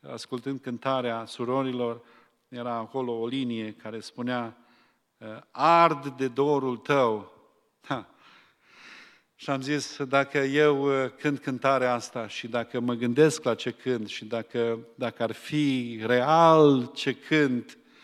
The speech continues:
atunci cum ar trebui oare să ard de dorul tău? Cum ar trebui să fie viața mea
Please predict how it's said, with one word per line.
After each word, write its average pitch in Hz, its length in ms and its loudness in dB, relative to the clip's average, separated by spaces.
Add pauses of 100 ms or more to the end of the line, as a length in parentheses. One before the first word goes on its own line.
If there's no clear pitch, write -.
(360)
atunci 135 480 -2
cum 196 280 -2
ar 165 140 2
trebui 139 360 -2
oare 123 340 2
să 127 280 -10
ard 123 480 2
de 117 100 -6
dorul 117 400 -6
tău? 107 380 -6 (1080)
Cum 196 200 4
ar 190 160 4
trebui 165 360 2
să 147 160 -4
fie 147 240 -2
viața 165 500 2
mea 156 380 -2